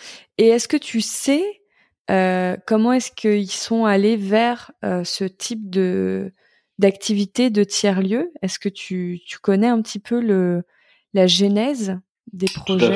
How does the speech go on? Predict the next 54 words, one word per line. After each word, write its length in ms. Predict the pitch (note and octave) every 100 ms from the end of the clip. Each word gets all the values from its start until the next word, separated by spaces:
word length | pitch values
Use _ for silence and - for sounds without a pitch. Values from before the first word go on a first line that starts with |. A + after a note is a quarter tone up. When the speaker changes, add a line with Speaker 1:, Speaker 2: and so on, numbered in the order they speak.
| G3+
Speaker 2:
fait. 180 | A#2+ E3+
Speaker 1:
euh, 240 | E3+ G3+
autour 260 | F#3+ - G3+
de 60 | G3+
Speaker 2:
Alors, 160 | G#3
Speaker 1:
Signé 240 | G#3 G3 F#3+
Oco ? 280 | F#3 C4 - _
Speaker 2:
je 160 | - -
vais 80 | -
peut-être 200 | A2 A#2+
le 60 | G#2+
dire 140 | A2
à 100 | G#2+
ma 100 | G#2
façon, 340 | G2+ G#2 - A#2+
mais 60 | G#2
ce 60 |
sera 120 | -
peut-être 200 | - F#2
pas 120 | - F#2+
les 140 | F2+
mêmes 200 | F#2 F2+
mots 160 | F#2 F#2+
que, 160 | F#2+
Speaker 1:
Mais 100 | E2+
c'est, 240 | D#2+ - -
Speaker 2:
que 80 |
Stéphane, 800 | F#2+ - G2 - G2+ G2 G2 F#2
Julien, 420 | F2+ F2+ F2+ G2 G2
Speaker 1:
c'est 120 | F#2+ -
pas 80 |
Speaker 2:
Peggy, 160 | D#3+ F#2
Speaker 1:
grave. 140 | - -
Speaker 2:
Martin, 320 | F#2+ - G2+
Marion. 400 | F#2+ F#2+ G#2+ D3 F3+ - -
Speaker 1:
<laughs> 320 | - - -
J'espère 280 | G#3+ G3 G#3+
qu'ils 200 | A3+ A3+
t'en 120 | G#3+ G3+
Speaker 2:
Mais 80 |
Speaker 1:
voudront 300 | G3 F#3+ A3+ A3+
pas, 100 | C#4+ C4+
je 60 |
pense 260 | - G#3 G#3+
pas. 80 | - C#4+
Speaker 2:
<laughs> 80 | -
Non, 220 | A3 G3+ F#3+ A3 C#3+
<laughs> 240 | A2 B2
je 180 | A2+ A#2
ne 120 | G#2+
pense 260 | G#2 G#2+ -
pas. 200 | G2+ - - - - - - - A2+
Mais, 400 | A2 A2+ A2+ G#2+
euh, 380 | G#2 G2+ G2+